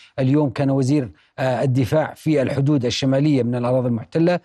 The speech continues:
زار هذه الحدود واطلع على المناطق وأرسل إشارتين. الإشارة الأولى أن الدفع باتجاه خلف الليطاني إذا لم يتم عسك-، آه، دبلوماسيًا فإننا سنضغط على ذلك عسكريًا أو بالوسائل العسكرية.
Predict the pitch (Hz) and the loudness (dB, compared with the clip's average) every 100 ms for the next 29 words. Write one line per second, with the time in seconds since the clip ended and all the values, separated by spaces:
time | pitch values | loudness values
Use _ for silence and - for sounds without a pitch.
0 | - _ - 143 143 139 135 117 131 147 | -12 _ -2 0 2 0 0 -2 0 2
1 | 127 120 147 131 127 135 131 139 156 185 | 0 0 0 0 0 0 0 0 -2 -4
2 | - - - - 143 170 170 147 143 151 | -6 -20 -12 -2 0 0 0 0 0 0
3 | 135 - 147 123 113 151 147 151 160 160 | -2 0 -2 0 0 0 0 0 0 0
4 | - _ - 147 139 135 135 - - 156 | -2 _ -6 0 2 0 -2 -6 -2 0
5 | 143 - 135 123 147 120 107 117 - 131 | -2 -6 -4 0 0 0 -2 -4 -2 0
6 | 143 - 143 143 147 - 151 117 - _ | 0 -2 -2 0 0 0 -2 -2 -6 _
7 | _ 143 139 139 156 143 - 143 110 147 | _ 0 2 2 2 0 0 0 0 -4
8 | - 131 135 131 123 123 120 147 151 156 | -4 0 2 2 0 -2 0 0 2 2
9 | 139 190 208 202 _ _ - 180 160 151 | 0 0 -2 -2 _ _ 0 2 2 0
10 | - 156 135 139 - 139 131 143 135 - | 0 -2 0 -2 -2 0 0 0 0 -2
11 | 143 - _ _ - 147 - 151 147 147 | -2 -4 _ _ -4 -4 0 2 2 2
12 | 135 147 139 139 156 135 127 120 113 117 | 0 0 0 0 0 0 0 -4 -4 -2
13 | 107 90 | 0 -2